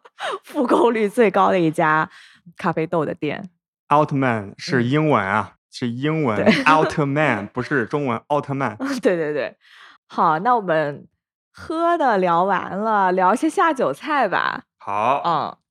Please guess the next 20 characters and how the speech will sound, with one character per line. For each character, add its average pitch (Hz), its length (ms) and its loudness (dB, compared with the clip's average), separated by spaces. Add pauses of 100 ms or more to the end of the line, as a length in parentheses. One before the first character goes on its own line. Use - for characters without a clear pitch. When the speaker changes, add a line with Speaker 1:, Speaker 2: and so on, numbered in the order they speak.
(300)
Speaker 1:
夏 254 160 2
天 214 180 -2
你 175 60 -4
最 185 140 0
喜 - 100 -10
欢 - 100 -8
什 160 120 -12
么 147 80 -10
下 160 180 -6
酒 127 160 -6
菜？ - 360 -6 (480)
Speaker 2:
常 123 360 -4
规 185 200 2
的 143 160 2
就 117 160 -2
是 113 100 -6
毛 104 300 0
豆 107 340 2
黄 98 260 -4
瓜， 110 380 2